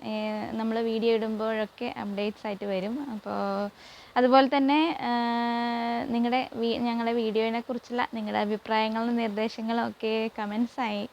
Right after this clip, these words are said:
രേഖപ്പെടുത്തുക. മറ്റൊന്ന് പറയാനുള്ളത്, ഓർഡർ ചെയ്യുന്ന, ആ, ടൈമിൽ എല്ലാവരും ഡിസ്ക്രിപ്ഷൻ ബോക്സ് ചെക്ക് ചെയ്യുക. അതിലെല്ലാ ഡീറ്റെയിൽസും കൊടുത്തിട്ടുണ്ട്, എങ്ങനെയാണ് ഓർഡർ ചെയ്യേണ്ടത് ഒക്കെ കൊടുത്തിട്ടുണ്ട്.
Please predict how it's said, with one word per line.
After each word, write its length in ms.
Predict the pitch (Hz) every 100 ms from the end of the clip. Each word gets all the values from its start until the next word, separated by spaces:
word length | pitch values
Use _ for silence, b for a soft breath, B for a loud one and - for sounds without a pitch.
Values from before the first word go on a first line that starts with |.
| -
രേഖപ്പെടുത്തുക. 640 | 202 196 190 196 202 214 359 B B B B B B - - -
മറ്റൊന്ന് 280 | 269 294 311
പറയാനുള്ളത്, 960 | 339 302 285 285 294 294 294 311 311 294
ഓർഡർ 280 | 254 269 311
ചെയ്യുന്ന, 440 | 330 285 285 285
ആ, 560 | 349 - - 247 247 240
ടൈമിൽ 420 | 240 240 247 247
എല്ലാവരും 540 | 247 240 240 240 254 262 226
ഡിസ്ക്രിപ്ഷൻ 520 | - - 226 - 220
ബോക്സ് 380 | 226 - 240 226 -
ചെക്ക് 200 | 220 -
ചെയ്യുക. 500 | 233 226 220 220 294 - - -
അതിലെല്ലാ 440 | 220 208 220 214 220
ഡീറ്റെയിൽസും 520 | 214 220 226 226 233
കൊടുത്തിട്ടുണ്ട്, 680 | 220 214 226 220 208 233 -
എങ്ങനെയാണ് 440 | 220 208 208 208 208
ഓർഡർ 240 | 196 202
ചെയ്യേണ്ടത് 720 | 208 214 202 202 196 233 - - 214
ഒക്കെ 180 | -
കൊടുത്തിട്ടുണ്ട്. 680 | 220 220 196 208 202 208